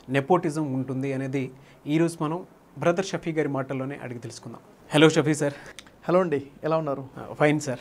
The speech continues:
Speaker 1: <laughs> ఆ, నెపోటిజం అంటే ఏంటి సార్ అసలు అది?
Speaker 2: నెపోటిజం అంటే, ఆ, ఒక వ్యక్తి తన చేతిలో ఉన్న అధికారాన్ని ఉపయోగించుకొని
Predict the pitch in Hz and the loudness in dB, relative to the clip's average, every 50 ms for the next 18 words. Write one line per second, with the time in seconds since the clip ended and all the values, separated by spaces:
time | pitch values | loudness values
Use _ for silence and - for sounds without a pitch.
0 | - - - 170 - - 160 - - - - - - - - - - - - - | -4 -2 -2 0 2 0 0 0 -2 -8 -20 -20 -20 -20 -20 -20 -20 -20 -20 -20
1 | - - - - 123 120 - - - - - - - - - - - 131 135 131 | -20 -16 -12 -10 -10 -10 -10 -12 -16 -18 -20 -20 -20 -20 -20 -16 -4 -2 -2 4
2 | - 175 151 170 156 131 147 131 123 - - - - - - - - - - - | 6 6 6 6 4 2 2 0 0 -2 -10 -18 -20 -20 -20 -20 -20 -20 -20 -20
3 | - - - - - - 151 165 156 208 190 165 151 151 151 147 147 127 120 110 | -20 -20 -20 -20 -8 -4 -2 4 6 8 8 8 8 4 2 0 -2 -4 -4 -6
4 | 110 120 120 123 - - - - - - - _ _ - 180 165 185 185 269 285 | -8 -12 -14 -16 -18 -20 -20 -20 -20 -20 -20 _ _ -8 -6 -4 -2 -2 -2 -2
5 | 285 294 247 226 277 254 247 240 240 285 302 285 240 233 269 285 - - - - | 0 -2 -2 0 0 0 0 0 0 2 4 4 4 2 2 -2 -8 -16 -20 -20
6 | - _ _ _ _ _ - _ - - - - - - - _ _ - 190 180 | -20 _ _ _ _ _ -20 _ -20 -20 -20 -20 -20 -20 -20 _ _ 0 2 4
7 | 180 180 175 170 165 160 151 156 - - - - 220 214 208 254 226 220 247 240 | 4 4 4 4 4 2 2 0 -2 -4 -6 -4 -4 -2 0 0 0 0 -4 -4
8 | - - 294 294 294 294 - - - - - _ _ - - - _ _ _ _ | -2 0 0 0 0 -2 -6 -12 -20 -20 -20 _ _ -20 -20 -20 _ _ _ _
9 | _ _ _ _ - _ _ _ _ _ 214 202 208 202 208 220 220 220 233 233 | _ _ _ _ -20 _ _ _ _ _ 0 0 0 2 4 4 4 6 6 6
10 | 214 220 208 202 175 160 160 185 185 196 185 180 180 175 175 170 175 175 - - | 6 6 6 2 2 2 0 2 4 4 4 4 4 2 0 -2 -4 -4 -6 -12
11 | - - - - 175 - - 170 165 156 151 143 - - 156 180 254 | -20 -20 -14 -12 -4 2 4 4 4 4 2 -2 -6 -6 -4 -4 -4